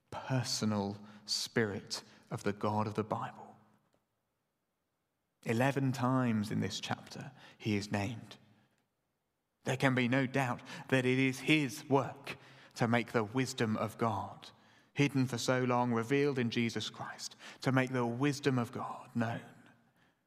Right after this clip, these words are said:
to a people in need of a Saviour. It is only the Spirit of God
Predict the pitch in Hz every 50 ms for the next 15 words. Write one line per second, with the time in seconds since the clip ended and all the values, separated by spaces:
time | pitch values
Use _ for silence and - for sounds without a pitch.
0 | _ _ _ _ _ _ _ _ _ _ - - 110 104 101 107 - 120 110 -
1 | 110 101 98 95 98 101 110 110 110 104 - - 104 - - - 151 143 123 -
2 | - - - - - _ _ _ _ _ _ _ _ _ _ _ _ _ _ _
3 | _ _ _ _ _ _ _ _ _ _ _ _ _ _ _ _ _ _ _ _
4 | _ _ _ _ _ _ _ _ _ _ _ _ _ _ _ _ _ _ _ _
5 | _ _ - - 131 107 110 104 117 113 113 113 110 104 98 95 95 101 - -
6 | - - - 104 98 95 92 - - 113 104 - - 113 113 117 - - - -
7 | -